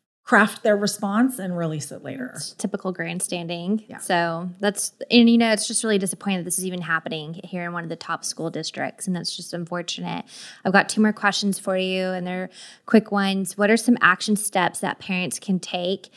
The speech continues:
Speaker 2: to make a difference?
Speaker 1: Great question. I think attend school board meetings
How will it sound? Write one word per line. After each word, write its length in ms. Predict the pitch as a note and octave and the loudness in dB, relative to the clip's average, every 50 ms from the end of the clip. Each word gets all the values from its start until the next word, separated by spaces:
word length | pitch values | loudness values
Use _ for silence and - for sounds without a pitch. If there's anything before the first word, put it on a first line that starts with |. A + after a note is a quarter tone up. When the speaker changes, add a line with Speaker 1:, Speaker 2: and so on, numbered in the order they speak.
| - - - _ _ _ - | -20 -20 -20 _ _ _ -4
Speaker 2:
to 480 | - - G#3 G3 F#3 F3+ F3 F3 F3 - | 0 4 4 6 6 4 2 0 -2 -4
make 240 | - F#3+ F#3 F3+ - | -4 -6 -6 -4 -6
a 60 | E3+ | -6
difference? 800 | - D#3+ - - A2+ G#2+ G2 C#2 - - - - - - - - - _ _ _ _ _ _ _ _ _ _ _ _ _ _ _ | -4 -4 -4 -2 -2 -2 -2 -4 -6 -6 -6 -4 -4 -6 -8 -12 -16 _ _ _ _ _ _ _ _ _ _ _ _ _ _ _
Speaker 1:
Great 240 | - - G#3 F#3+ F#3 | 2 6 6 6 6
question. 400 | - F#3+ F3 - - E3 D3 C#3+ - | 4 2 2 2 0 -2 -4 0 2
I 120 | A3 A3 | 4 4
think 320 | A3 C#4 C4+ C4+ C4 - - _ _ _ _ _ _ _ | 6 6 4 4 4 0 -8 _ _ _ _ _ _ _
attend 400 | G#3+ - - F#3+ G3+ G#3 A#3 A3+ | -8 0 4 4 6 6 6 4
school 200 | - - B3+ A#3 | 6 6 8 10
board 180 | B3+ B3+ B3+ | 10 8 8
meetings 440 | A#3+ A#3+ A#3 A3+ A3+ A3 A3+ G#3 - | 6 4 4 4 4 4 2 2 0